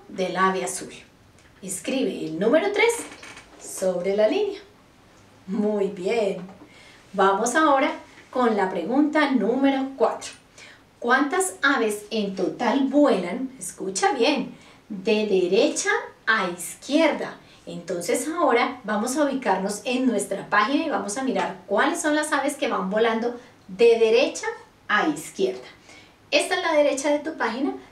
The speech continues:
son las aves que van volando hacia allá. Entonces, ayúdame a contarlas. Una, dos, tres, cuatro, cinco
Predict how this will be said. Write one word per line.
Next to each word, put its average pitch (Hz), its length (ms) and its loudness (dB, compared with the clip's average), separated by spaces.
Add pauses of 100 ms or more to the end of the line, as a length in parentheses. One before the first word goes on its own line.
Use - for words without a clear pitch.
son - 260 -6
las - 160 -4
aves 226 240 0
que - 100 -12
van 156 220 -10
volando 226 640 0
hacia - 440 -8
allá. 190 280 -2 (500)
Entonces, 302 800 0 (100)
ayúdame 220 540 -4
a - 80 -8
contarlas. 294 560 -2 (500)
Una, 196 460 -2 (720)
dos, - 480 -2 (540)
tres, 190 500 -4 (640)
cuatro, 170 580 -4 (400)
cinco 381 760 -2